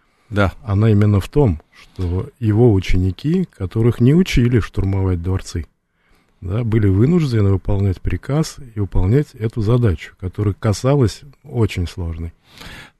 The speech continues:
Speaker 1: Так, для справки, э, когда спецназовец нелегальной разведки Комитета госбезопасности, которым мы являлись,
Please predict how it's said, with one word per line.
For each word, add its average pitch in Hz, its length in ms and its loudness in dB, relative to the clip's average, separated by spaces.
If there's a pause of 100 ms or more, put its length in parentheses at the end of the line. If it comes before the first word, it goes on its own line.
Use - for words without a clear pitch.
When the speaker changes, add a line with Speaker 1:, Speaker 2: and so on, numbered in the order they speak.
(180)
Speaker 1:
Так, 123 200 2
для 117 180 2
справки, 113 680 -2 (420)
э, 110 140 -4 (120)
когда 117 580 0 (580)
спецназовец 101 1400 -2 (1300)
нелегальной 110 640 4
разведки 107 600 2
Комитета 107 560 2
госбезопасности, 104 1200 -2 (1000)
которым 104 460 2
мы 104 140 6
являлись, 98 800 2